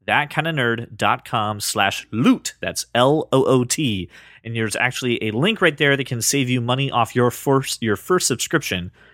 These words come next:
Again, that's that kinda nerd dot com slash loot, L O O T.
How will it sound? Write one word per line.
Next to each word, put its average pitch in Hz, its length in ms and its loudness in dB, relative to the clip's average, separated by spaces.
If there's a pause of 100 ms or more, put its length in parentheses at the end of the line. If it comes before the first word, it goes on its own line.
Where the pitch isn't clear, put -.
(160)
Again, 120 320 0
that's 107 180 0
that 113 360 -2
kinda 156 220 -2
nerd 135 360 -2
dot 107 260 -2
com 123 420 -2
slash - 460 -2 (140)
loot, 143 540 0 (200)
L 131 320 2
O 240 160 2
O 110 160 0
T. 147 420 -4